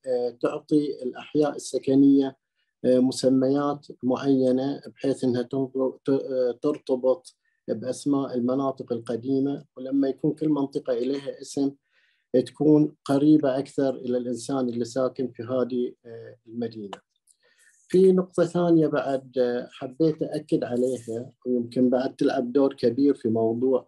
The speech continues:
آه، جودة الحياة في هذه المدن. إحنا حاولنا أن تصاميم المدن الإسكانية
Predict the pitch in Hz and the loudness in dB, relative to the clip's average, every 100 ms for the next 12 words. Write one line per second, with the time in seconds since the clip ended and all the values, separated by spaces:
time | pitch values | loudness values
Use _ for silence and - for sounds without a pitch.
0 | - 117 113 110 110 107 - 143 143 135 | -10 -12 -12 -14 -16 -12 0 2 2 0
1 | - 117 - 120 120 - 120 120 117 117 | -2 -8 -6 -2 -2 -2 -2 0 -2 -2
2 | 120 123 135 - _ _ _ _ - - | -2 -2 -6 -8 _ _ _ _ -6 2
3 | 170 165 156 147 160 160 160 156 156 131 | 2 4 2 4 6 6 6 4 0 -2
4 | 131 131 127 123 143 147 165 151 147 147 | -2 -2 -6 -4 0 4 4 2 0 -2
5 | 143 135 120 123 - 131 135 139 143 143 | 0 -2 -4 -10 -8 -4 -2 0 0 -2
6 | 143 | -6